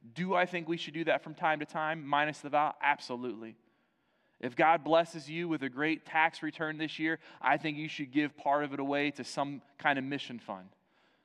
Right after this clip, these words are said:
Send some more kids to youth camp. What, whatever it is, if, if, if somehow you are blessed from something, I think you pass that blessing or part of that blessing back on to something else.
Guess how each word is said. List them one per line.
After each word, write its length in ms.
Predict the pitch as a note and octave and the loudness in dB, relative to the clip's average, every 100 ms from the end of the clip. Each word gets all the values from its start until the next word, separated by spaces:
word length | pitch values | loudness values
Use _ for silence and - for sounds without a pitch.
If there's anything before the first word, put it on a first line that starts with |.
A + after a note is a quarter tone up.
| _ _ | _ _
Send 340 | - - E3+ - | -8 0 0 0
some 120 | E3 | 2
more 140 | D#3 | 2
kids 300 | D3 E3 C#3 | 2 -2 -2
to 100 | C#3 | -2
youth 260 | C3 C3+ - | -2 -4 -6
camp. 280 | A2 F#2 - - | -12 -12 -14 -4
What, 220 | C#3+ E3+ | 0 4
whatever 360 | F#3+ F#3 E3+ | 6 4 4
it 60 | E3+ | 0
is, 220 | D#3 B2 | 0 0
if, 120 | C3+ - - | -6 -6 -10
if, 160 | - D3+ | 0 0
if 140 | D3+ D3+ | 2 0
somehow 400 | - G3 G3 F#3 | 2 4 4 4
you 320 | D#3+ D#3+ G3 | 2 -2 4
are 100 | F3+ | 4
blessed 380 | D#3+ E3+ F3+ - | 6 4 4 -2
from 140 | F3 | -8
something, 420 | - F3 E3+ F3 | 0 0 0 -2
I 80 | C3+ | 0
think 240 | D3 E3 D3 | 0 -6 -6
you 100 | D#3+ | -6
pass 360 | - C#3 D3+ | 0 0 2
that 240 | E3+ B2 C3 | 2 2 4
blessing 420 | D3 D3 D#3 D3 - - | 4 2 -8 -10 -10 -4
or 80 | A#2+ | -4
part 260 | - D#3 | 2 4
of 40 | D3+ | 4
that 140 | C#3 | 2
blessing 380 | C#3 C#3 - C3 | 4 2 0 -2
back 300 | B2 C3 C3 | 4 4 2
on 260 | B2 C3 B2+ - _ | -2 -2 -4 -14 _
to 100 | - | -14
something 480 | A#2 - B2 - A#2+ | -8 -4 -4 -2 -4
else. 480 | A2 G#2+ - - | -2 -4 -8 -20